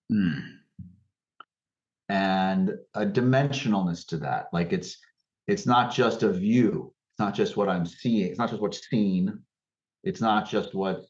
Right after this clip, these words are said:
Speaker 2: thought. It's actually the literal, palpable sensation that what I am is not, is everything. And that everything is dynamic,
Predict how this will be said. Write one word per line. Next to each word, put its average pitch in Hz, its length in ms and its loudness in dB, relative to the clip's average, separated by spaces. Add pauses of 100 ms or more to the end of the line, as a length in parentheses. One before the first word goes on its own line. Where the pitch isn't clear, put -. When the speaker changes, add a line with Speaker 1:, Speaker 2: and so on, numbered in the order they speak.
(120)
Speaker 2:
thought. 85 360 -2 (1300)
It's 107 220 -2
actually 113 400 -2
the 98 120 -2
literal, 113 880 0
palpable 110 640 -2
sensation 95 800 -4 (1300)
that 90 600 -2
what 101 280 0
I 98 220 2
am 92 720 -2 (1400)
is 95 180 -4
not, 95 440 -2 (120)
is 90 340 -2 (100)
everything. 127 480 0 (1080)
And 90 160 2
that 107 280 2
everything 104 560 0
is 82 160 -2
dynamic, 92 880 0